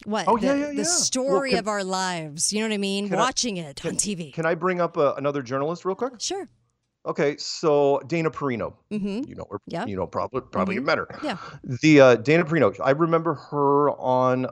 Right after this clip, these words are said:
Speaker 2: uh, a show a couple of years ago where they were, we were involved, and, and she was quite, there was the whole question of the moon mission. And she, she said, she,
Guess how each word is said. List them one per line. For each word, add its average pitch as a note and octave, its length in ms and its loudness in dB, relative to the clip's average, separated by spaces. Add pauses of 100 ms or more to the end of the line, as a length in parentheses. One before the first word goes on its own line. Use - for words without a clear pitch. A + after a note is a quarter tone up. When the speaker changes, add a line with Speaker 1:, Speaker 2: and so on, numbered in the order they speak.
(100)
Speaker 2:
uh, G#2 280 2
a G2+ 120 -4
show A#2+ 260 2
a G2 240 -6
couple A#2 220 -2
of G2 40 -4
years G2+ 240 -4
ago F2+ 380 -2
where F2+ 320 2
they F2+ 120 2
were, F2+ 180 -2 (160)
we F#2+ 260 -2
were F2+ 160 4
involved, F2 460 6
and, F2 180 -4
and F#2 180 -2
she - 120 -2
was G2 160 -4
quite, A2 300 4
there A2 100 0
was F#2+ 160 -4
the G2+ 100 2
whole F#2+ 160 2
question G#2 280 -2
of F#2 40 -4
the F2+ 80 -4
moon F#2+ 200 2
mission. F2 260 -4 (320)
And G#2 120 0
she, A#3+ 240 4
she A#3+ 240 2
said, - 520 6
she, - 220 -6